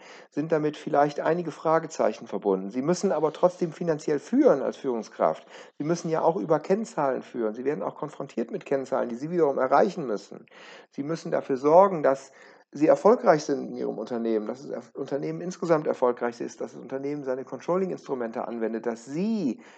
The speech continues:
die Controlling-Instrumente nutzen für Ihre finanzielle Führung. Und für alles das müssen Sie die Betriebswirtschaft verstehen.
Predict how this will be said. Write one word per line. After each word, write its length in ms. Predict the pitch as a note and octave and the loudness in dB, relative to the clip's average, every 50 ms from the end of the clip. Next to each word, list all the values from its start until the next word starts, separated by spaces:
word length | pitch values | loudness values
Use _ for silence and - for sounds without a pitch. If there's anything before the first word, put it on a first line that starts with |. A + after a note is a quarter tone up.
| - _ | -20 _
die 60 | - C#3+ | -14 -10
Controlling-Instrumente 880 | - D3+ C3+ - - D#3+ D#3+ D#3 D3+ C#3+ - - - C#3+ C3 C3 - C3+ | -8 -8 -4 -2 0 0 0 0 -4 -8 -8 -8 -8 -6 -6 -6 -8 -6
nutzen 580 | C3+ D3 F3+ G#3 G#3 - - - - C#3+ C3 | 0 2 2 2 2 0 -12 -14 -12 -12 -12
für 320 | A#2 - - - F3+ F#3+ G3 | -14 -12 -8 -4 -2 -2 -2
Ihre 320 | G3+ F#3 E3+ E3 D#3+ D#3+ | -2 -2 -4 -4 -4 -6
finanzielle 540 | D#3 - D#3+ D#3 D3 C#3 - - D3 C#3+ - | -6 -6 -6 -6 -6 -6 -6 -8 -6 -6 -8
Führung. 480 | - - G#3 A3 G3 B2+ F#2 C2 G#1 G1+ - _ _ _ _ _ _ _ _ _ _ _ _ _ _ _ _ _ _ _ _ _ _ _ _ _ _ _ _ _ _ - _ _ _ _ _ _ | -10 -8 -8 -6 -6 -6 -6 -8 -12 -14 -20 _ _ _ _ _ _ _ _ _ _ _ _ _ _ _ _ _ _ _ _ _ _ _ _ _ _ _ _ _ _ -20 _ _ _ _ _ _
Und 140 | - C3 - | -18 -18 -16
für 220 | - - - D3 D#3 | -12 -10 -8 -4 -2
alles 300 | E3 F3+ F3+ D#3 - - | -2 -2 -2 -4 -4 2
das 520 | - C3+ B2+ D#3+ G#3 - - - - - _ | 6 8 8 8 8 4 -4 -16 -20 -20 _
müssen 400 | - C3+ D#3 E3 - - E3+ D3+ | -8 -6 -6 -6 -6 -6 -8 -8
Sie 160 | D3+ E3 E3 | -8 -10 -8
die 100 | D#3 D3+ | -8 -8
Betriebswirtschaft 720 | - - - - - F#3 - - - - - - G#2+ - - | -8 -8 -10 -10 -12 -12 -12 -12 -14 -12 -10 -10 -10 -10 -12
verstehen. 560 | - - - - - A2 A2 B2 C#3 E3+ | -20 -20 -14 -8 -6 -2 -2 -2 -2 -4